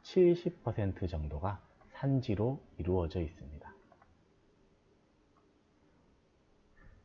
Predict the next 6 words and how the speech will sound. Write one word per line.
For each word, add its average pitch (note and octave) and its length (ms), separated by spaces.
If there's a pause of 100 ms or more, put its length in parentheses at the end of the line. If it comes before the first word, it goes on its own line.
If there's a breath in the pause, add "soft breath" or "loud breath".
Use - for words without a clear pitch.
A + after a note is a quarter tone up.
(1200)
이렇게 A2 540
우리나라에는 E2+ 1000 (240)
산지, A#2+ 680 (320)
하천, - 540 (540)
평야, G#2 540 (580)
해안, F2+ 380